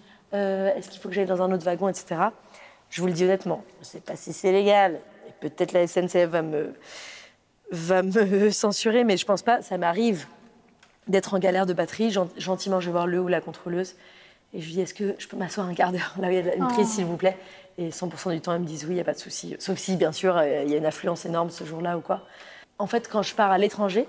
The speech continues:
Speaker 1: donc par exemple en auberge de jeunesse, euh, j'ai tout le temps des boules caisses, des, <laughs> un petit
Speaker 2: Un
Speaker 1: cache-yeux
Speaker 2: cache-œil.
Speaker 1: et un dra-, grâce à toi, encore une fois, hein,
Speaker 2: Un
Speaker 1: un sac
Speaker 2: sac
Speaker 1: à
Speaker 2: à
Speaker 1: viande.
Speaker 2: viande. Mais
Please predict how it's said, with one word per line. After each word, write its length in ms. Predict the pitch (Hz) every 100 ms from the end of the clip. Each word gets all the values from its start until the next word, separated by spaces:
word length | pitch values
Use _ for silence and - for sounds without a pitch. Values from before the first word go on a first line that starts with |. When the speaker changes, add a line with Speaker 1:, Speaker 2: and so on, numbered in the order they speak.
| -
Speaker 1:
donc 140 | 170
par 120 | 180
exemple 340 | 175 170 175 -
en 120 | 175
auberge 260 | 170 180 165
de 80 |
jeunesse, 460 | 170 175 202 269 - - - - _ _ -
euh, 120 | 175
j'ai 160 | 165 208
tout 80 | 220
le 80 |
temps 200 | 196 226 190 -
des 160 | 175 196
boules 180 | 190 185
caisses, 560 | 202 185 - - - _ _ - _ _ _ _ _ _ _ - 202 - 202
des, 840 | 208 214 208 202 202 202 196 190
<laughs> 20 |
un 100 | 185
petit 180 | 190 -
Speaker 2:
Un 20 | 190 214
Speaker 1:
cache-yeux 220 | 233 226
Speaker 2:
cache-œil. 420 | 196 190 214 214 202 - - - - _
Speaker 1:
et 140 | 208 196
un 200 | 175 165
dra-, 260 | 160 - 170 175
grâce 240 | 156 170 175
à 40 |
toi, 180 | 285 294
encore 180 | 196 175
une 80 |
fois, 140 | 165 165 175
hein, 60 | 233
Speaker 2:
Un 60 | -
Speaker 1:
un 40 |
sac 180 | 202 220
Speaker 2:
sac 80 | 208
Speaker 1:
à 20 |
Speaker 2:
à 40 |
Speaker 1:
viande. 240 | 233 185 226
Speaker 2:
viande. 100 | - -
Mais 100 | -